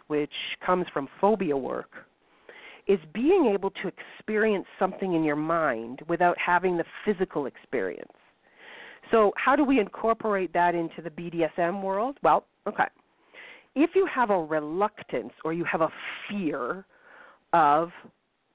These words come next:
bondage, but you want to try it,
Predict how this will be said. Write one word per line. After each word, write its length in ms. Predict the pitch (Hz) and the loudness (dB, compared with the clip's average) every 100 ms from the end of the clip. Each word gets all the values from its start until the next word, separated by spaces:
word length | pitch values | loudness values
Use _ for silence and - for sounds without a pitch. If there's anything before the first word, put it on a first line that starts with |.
| 160 | -4
bondage, 640 | 185 185 180 143 73 156 - - - - _ _ _ _ _ 160 | 2 4 4 0 -8 -12 -14 -16 -18 -20 _ _ _ _ _ -4
but 140 | 196 | -4
you 120 | 190 | -2
want 180 | 185 185 | 2 2
to 60 | 170 - - - | 2 -4 -10 0
try 260 | 269 330 233 | 2 4 2
it, 300 | 120 90 | -2 -6